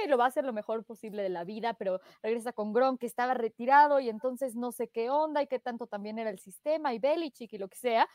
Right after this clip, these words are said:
y ¡pum! Super Bowl. Entonces aquí digo, realmente tienen un muy buen equipo, donde Tom Brady sí llega unos días antes, pero al final de cuentas, ¿cuántos años lleva jugando? Ya conoce el tema, ya conoce los jugadores, ya conoce todo esto, y ha demostrado una y otra vez poderlo hacer. Entonces,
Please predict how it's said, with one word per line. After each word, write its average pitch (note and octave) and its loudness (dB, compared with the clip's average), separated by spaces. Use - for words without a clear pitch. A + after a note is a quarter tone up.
y A3+ -2
¡pum! D4 10
Super G#3 0
Bowl. F3 -2
Entonces B3+ -6
aquí C4+ -6
digo, C#4+ 4
realmente G4 0
tienen E4+ -4
un D#4 -2
muy D4+ 2
buen C4+ 2
equipo, A3+ -6
donde C#4 4
Tom F#4 0
Brady F4+ 0
sí - 0
llega F#4 -2
unos E4 -6
días D#4+ 0
antes, C#4+ 0
pero C4 0
al C4 -6
final D4+ -2
de F4 -6
cuentas, D#4+ -4
¿cuántos E4+ 6
años D#4+ 0
lleva D4+ 2
jugando? C#4 0
Ya D#4 2
conoce D#4+ 0
el C#4 -12
tema, D#4 -4
ya C4+ -2
conoce D4+ -2
los C#4 -4
jugadores, B3 0
ya C4+ -2
conoce C#4+ -6
todo C#4 0
esto, C4+ 0
y B3+ 0
ha C#4 6
demostrado D4 -2
una E4+ -4
y D#4+ -2
otra D#4 -2
vez D4+ -2
poderlo D4+ -2
hacer. D#4+ -2
Entonces, B3 -4